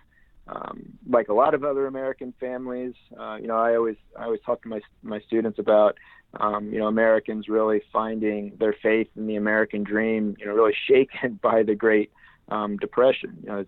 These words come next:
his dad, um, prior to the Depression, had run two successful businesses, a plumbing business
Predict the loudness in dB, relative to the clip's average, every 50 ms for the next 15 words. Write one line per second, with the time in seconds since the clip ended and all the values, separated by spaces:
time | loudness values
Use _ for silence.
0 | _ -8 -4 -4 -2 0 2 4 6 6 6 6 4 4 2 -2 _ -10 -8 -8
1 | -8 -8 -10 -12 _ _ _ _ _ 0 2 4 6 6 4 4 2 -2 -10 -10
2 | -10 -8 -6 -6 -6 -6 -6 -8 -10 -10 -10 -10 -12 -10 -8 -8 -6 -6 -6 -6
3 | -8 -10 -12 -10 -6 -6 -4 -4 -6 -8 -12 -6 _ 0 0 0 0 0 0 2
4 | 4 4 4 4 2 -2 0 0 0 0 0 -2 -4 -2 0 2 2 2 2 4
5 | 4 4 4 2 2 0 0 0